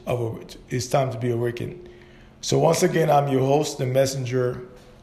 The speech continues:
John Rosenberg, live from Jacksonville. You can follow me on Twitter at John Rosenberg. You can also follow me at, on Facebook at John Rosenberg. You can follow me on Instagram at Lukendy, L O U K E N D Y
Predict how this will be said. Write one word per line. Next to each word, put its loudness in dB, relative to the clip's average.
John 0
Rosenberg, 0
live 0
from -8
Jacksonville. -4
You -4
can 0
follow 4
me -2
on -2
Twitter 2
at -2
John 0
Rosenberg. -2
You -4
can 0
also 0
follow 2
me -2
at, -2
on -2
Facebook 0
at -2
John -2
Rosenberg. -2
You -4
can 0
follow 2
me -4
on -4
Instagram -2
at -4
Lukendy, 0
L 2
O 4
U -2
K -2
E -2
N -4
D -2
Y -4